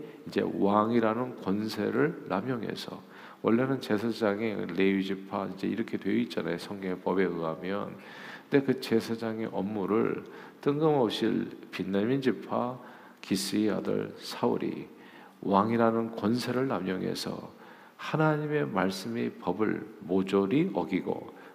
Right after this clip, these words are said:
번제를 드리게 됩니다. 이 번제를 딱 드리고 "이제 됐다. 이제, 이제 전쟁터에 나가야지." 이제 이렇게 생각하는 바로 그 순간에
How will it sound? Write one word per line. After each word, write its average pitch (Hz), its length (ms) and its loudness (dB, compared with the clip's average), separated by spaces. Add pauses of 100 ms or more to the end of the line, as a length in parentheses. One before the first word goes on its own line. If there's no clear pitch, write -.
(140)
번제를 98 720 -2
드리게 80 480 -2
됩니다. 82 600 -6 (580)
이 143 120 2
번제를 143 600 6
딱 - 340 -4
드리고 117 680 2
"이제 101 220 -4
됐다. 98 600 -2 (380)
이제, - 160 -4
이제 95 240 -2
전쟁터에 92 540 -4
나가야지." 92 760 -2 (320)
이제 - 120 -4
이렇게 107 340 0
생각하는 123 720 -4
바로 107 260 -2
그 110 140 -2
순간에 92 1000 -4